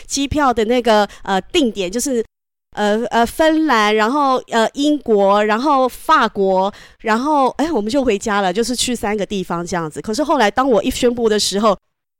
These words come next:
那个老大、老二跟先生全部都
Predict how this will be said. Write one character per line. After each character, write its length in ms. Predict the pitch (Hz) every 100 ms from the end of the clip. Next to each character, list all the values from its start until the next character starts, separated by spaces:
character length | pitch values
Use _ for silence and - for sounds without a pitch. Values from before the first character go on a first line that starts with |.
| _ -
那 180 | 233
个 360 | 214 196 185 185 - _ _ -
老 220 | 190 175
大、 340 | - 240 202 175
老 220 | 170 151 -
二 340 | 202 175 180 - _ -
跟 320 | 220 220 226 - _ _ _ -
先 240 | - 233 220
生 360 | 233 226 233 - _ _ _
全 280 | - 226 214
部 140 | 262 240
都 300 | 233 226